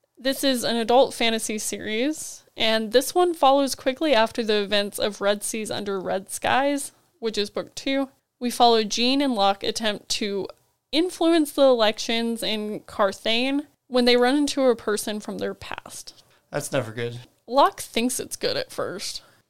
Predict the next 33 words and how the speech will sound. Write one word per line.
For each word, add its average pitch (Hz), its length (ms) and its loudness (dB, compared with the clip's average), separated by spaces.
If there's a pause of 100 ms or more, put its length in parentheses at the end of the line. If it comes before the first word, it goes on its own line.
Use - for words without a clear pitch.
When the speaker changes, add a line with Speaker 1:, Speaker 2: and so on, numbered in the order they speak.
(120)
Speaker 1:
I 254 100 2
really 370 460 2
enjoyed 226 420 0
this. 226 340 -2
I - 120 0
just 247 320 -2
feel 247 220 4
like 233 320 4 (160)
we're 254 240 0
seeing 302 380 2
a 302 40 4
lot 240 260 6
of 220 120 -2
the 214 100 -2
same, 226 340 -2
like, 202 340 -2 (160)
how 220 320 2
they 214 160 2
structure 214 580 -2
certain 208 460 -6
cons. 208 840 -6 (280)
And, 233 180 0
like, 220 260 0
of 233 200 0
course, 208 520 0
'cause 214 240 0
con 240 280 -2
artists 214 380 -2
only 214 200 -2
have 214 260 0
so 208 240 -4
many 190 240 -6
tricks, - 640 -8